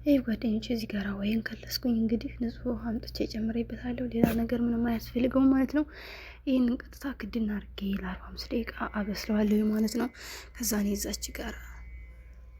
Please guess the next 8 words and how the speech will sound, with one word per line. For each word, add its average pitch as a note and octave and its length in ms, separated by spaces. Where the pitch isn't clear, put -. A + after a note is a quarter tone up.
ሌላኛውን G#3+ 640
ሳንዱች G#3+ 540
ክለቡን A3 560
እሰራለሁኝ G#3 920
ማለት G3+ 340
ነው። - 140
ይኸው B3 240
በደንብ A3+ 360